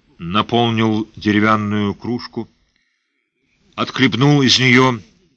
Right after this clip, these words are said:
и поленом пододвинул кружку Бедвельд. «Выпей со мной,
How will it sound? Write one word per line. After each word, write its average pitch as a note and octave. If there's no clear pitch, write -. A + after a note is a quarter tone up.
и B2
поленом B2
пододвинул A2
кружку A2+
Бедвельд. E2+
«Выпей D3+
со A#2
мной, G#2+